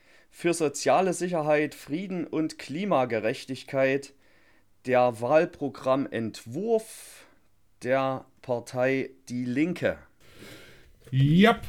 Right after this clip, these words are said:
Speaker 2: Und beim Lesen ist mir aufgefallen, eines, also was mich jetzt schon immer mal begleitet hat, ist auch die Frage mit dem Genderstern und wie das funktioniert. Ähm, ich hab irgendwie gedacht, es gibt da mal eine einheitliche Regelung.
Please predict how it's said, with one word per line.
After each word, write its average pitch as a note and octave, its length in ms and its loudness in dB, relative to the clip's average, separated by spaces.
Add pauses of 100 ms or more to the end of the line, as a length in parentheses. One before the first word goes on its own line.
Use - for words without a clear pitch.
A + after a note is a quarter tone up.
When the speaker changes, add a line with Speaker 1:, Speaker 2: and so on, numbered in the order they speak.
(440)
Speaker 2:
Und F3+ 540 8 (280)
beim C3+ 160 8
Lesen G#3 300 6
ist - 100 0
mir E3 100 4
aufgefallen, F3 760 4 (160)
eines, D#3+ 520 2
also C3 240 2
was C3+ 160 2
mich D3 140 0
jetzt D3+ 160 -2
schon C3+ 140 0
immer G3+ 180 0
mal D3+ 200 4
begleitet C#3 540 0
hat, C#3 200 2
ist C3+ 160 -6
auch C3+ 100 -6
die C3+ 140 -2
Frage C#3 340 -2
mit C3+ 180 0
dem A2+ 180 -2
Genderstern D#3 1000 -2 (460)
und C3 360 0
wie D#3 100 0
das D3 120 0
funktioniert. D3 840 0 (240)
Ähm, C3+ 280 2
ich C3+ 140 -6
hab E3 160 -6
irgendwie F3 240 0
gedacht, D3+ 380 0
es C3 120 -8
gibt - 200 -8
da E3+ 80 0
mal D3 200 0
eine C3+ 60 -2
einheitliche D3 640 0
Regelung. D3+ 560 0